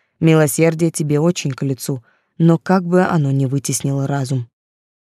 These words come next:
Прокуратор слушал поучение с явным нетерпением.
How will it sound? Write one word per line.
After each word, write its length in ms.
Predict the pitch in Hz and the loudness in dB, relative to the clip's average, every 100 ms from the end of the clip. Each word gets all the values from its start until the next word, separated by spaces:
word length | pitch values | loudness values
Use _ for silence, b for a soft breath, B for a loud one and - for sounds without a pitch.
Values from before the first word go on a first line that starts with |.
| _ _ - | _ _ -2
Прокуратор 680 | 175 - 185 214 - 214 | 0 2 2 2 0 -4
слушал 400 | - 196 190 190 | -2 -2 0 -4
поучение 640 | - 175 165 190 190 180 | 0 0 2 2 4 4
с 80 | 170 | 2
явным 460 | 170 180 196 190 185 | 0 2 2 4 4
нетерпением. 880 | 180 - 175 - 156 135 131 131 | 4 0 -6 -2 -2 -2 -4 -6